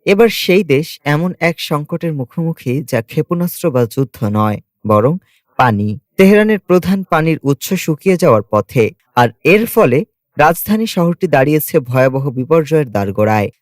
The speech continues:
দেশটির রাষ্ট্রায়ত্ত সংবাদ মাধ্যম আইআরএনএ জানিয়েছে, তেহরানের প্রধান জলধারার আমির কাবির বাঁধে বর্তমানে মাত্র এক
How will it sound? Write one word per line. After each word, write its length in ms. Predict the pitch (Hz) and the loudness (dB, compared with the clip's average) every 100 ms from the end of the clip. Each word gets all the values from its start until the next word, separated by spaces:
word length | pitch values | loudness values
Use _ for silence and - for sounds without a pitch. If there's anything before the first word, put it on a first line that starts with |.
| - | 0
দেশটির 380 | 180 185 - 214 | 2 2 0 2
রাষ্ট্রায়ত্ত 580 | 160 151 - 208 202 - 202 | 2 0 0 2 2 -2 -2
সংবাদ 360 | 180 165 180 | -2 0 0
মাধ্যম 420 | 170 175 165 190 175 - | 0 -2 -2 -2 -2 0
আইআরএনএ 840 | 135 165 185 156 151 - 131 165 143 | 2 2 2 0 -2 0 0 0 -2
জানিয়েছে, 540 | 113 101 104 101 - 185 - _ _ | -2 -4 -6 -6 -2 -2 -4 _ _
তেহরানের 500 | 185 180 208 220 214 - | 4 4 2 -2 -6 -4
প্রধান 360 | 175 165 175 190 | -2 -2 -4 -6
জলধারার 640 | 170 147 156 139 120 110 156 - | 2 4 4 2 -2 -2 -4 -2
আমির 340 | 135 143 185 190 | 0 2 0 -2
কাবির 380 | - 147 156 151 | 0 0 0 0
বাঁধে 400 | 113 110 - 101 151 - | 0 -2 -2 -6 -6 -2
বর্তমানে 440 | 127 135 180 180 180 | 0 0 -2 -2 -2
মাত্র 240 | 143 - 180 - | -4 -2 -2 0
এক 180 | 131 | -2